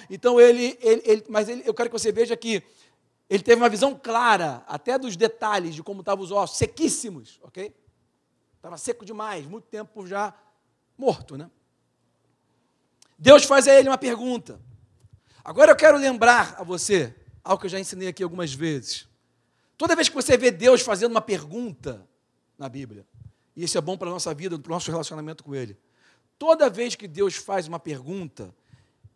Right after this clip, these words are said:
Ele não pergunta a você para receber informação. Quando Deus pergunta alguma coisa a você, Ele pergunta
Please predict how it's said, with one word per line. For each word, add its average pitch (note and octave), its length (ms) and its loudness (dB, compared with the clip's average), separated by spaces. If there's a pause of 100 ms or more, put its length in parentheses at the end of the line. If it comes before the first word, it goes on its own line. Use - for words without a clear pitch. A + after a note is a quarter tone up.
Ele C#4+ 200 2
não F4+ 180 2
pergunta G3 920 -4 (560)
a E3 80 -8
você D#3+ 580 -4 (460)
para G#3+ 140 2
receber G3 540 -6
informação. D#3 720 -14 (1500)
Quando D#4 240 4
Deus C#4 260 0
pergunta F3+ 720 -4
alguma D3+ 320 -8
coisa D3+ 320 -12
a - 20 -16
você, C3 400 -10 (220)
Ele B3 220 0
pergunta E3+ 800 0